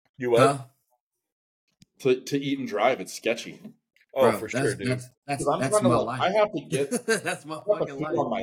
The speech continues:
Speaker 3: lap. I'm sitting all the way up here. I
Speaker 1: Yeah.
Speaker 3: gotta balance that rice and stuff all the way up to here without making a mess.
Speaker 2: See, you, you tripping. This is how you do it.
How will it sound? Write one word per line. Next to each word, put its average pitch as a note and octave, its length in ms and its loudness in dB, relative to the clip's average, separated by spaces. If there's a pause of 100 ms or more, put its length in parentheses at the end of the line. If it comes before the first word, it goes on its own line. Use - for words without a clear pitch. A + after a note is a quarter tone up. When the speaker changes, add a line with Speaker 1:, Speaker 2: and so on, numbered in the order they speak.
Speaker 3:
lap. A2+ 340 -2 (220)
I'm B2+ 120 -4
sitting C3+ 320 -2
all B2+ 140 4
the A#2 80 0
way A2+ 160 2
up A2 200 -4
here. B2+ 280 0 (360)
I C#3 60 0
Speaker 1:
Yeah. D3 180 4
Speaker 3:
gotta B2+ 120 0
balance C3 380 0 (120)
that A#2+ 240 -4
rice A#2+ 400 0
and A2+ 200 -4
stuff A2 300 -4 (100)
all B2+ 640 4
the B2+ 80 0
way A#2+ 180 2
up A#2+ 140 0
to A#2+ 80 -10
here A2+ 160 0
without G#2+ 260 0
making G#2+ 240 -4
a F#2+ 40 -8
mess. G2 120 -2
Speaker 2:
See, B2+ 220 2 (220)
you, A#2 180 -10
you A2 100 -10
tripping. A2 360 -2
This A#2+ 140 -2
is B2 80 -6
how A#2+ 80 0
you A2+ 100 -2
do A2+ 220 0
it. E2+ 80 -6